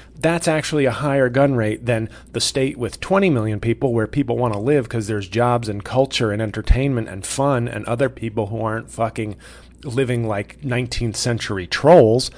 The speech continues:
So then, yeah, you hear more news about those places, and places like Tucker Carlson and, uh, Newsmax and O A N, they love to amplify that shit. And you're a fucking dumb loser who loves hearing that stuff.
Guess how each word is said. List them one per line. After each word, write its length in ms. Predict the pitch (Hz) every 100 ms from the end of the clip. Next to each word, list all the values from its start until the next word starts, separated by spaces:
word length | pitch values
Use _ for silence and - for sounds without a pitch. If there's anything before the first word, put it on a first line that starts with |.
| - - - - -
So 520 | - - 107 92 92
then, 560 | 85 165 202 131 139 139 - - -
yeah, 300 | 127 117 120
you 180 | 139 131
hear 160 | 151
more 220 | 160 165
news 300 | 175 196 226
about 280 | 175 98 95
those 220 | 110 95
places, 360 | - 104 - 87
and 220 | 117 113
places 480 | - 135 135 135 123
like 220 | 117 113
Tucker 320 | - 123 127
Carlson 680 | 120 123 147 151 - 120 113
and, 140 | 101 -
uh, 140 | 104
Newsmax 1040 | 98 98 113 170 151 107 110 113 117 - -
and 160 | 92
O 220 | - 117 131
A 140 | 123
N, 240 | 143 123
they 100 | 113
love 220 | 107 123 -
to 160 | -
amplify 560 | 117 160 156 127 104 98
that 180 | 95 92
shit. 260 | 113 127 - - - - -
And 160 | 151
you're 140 | 175 202
a 80 | 202
fucking 400 | 180 175 180 127
dumb 340 | 123 143 139
loser 460 | 156 170 104 104 104 - -
who 180 | - 135
loves 540 | 113 104 117 117 113 - -
hearing 380 | - 214 214 107
that 220 | 85 76
stuff. 480 | - 101 - - -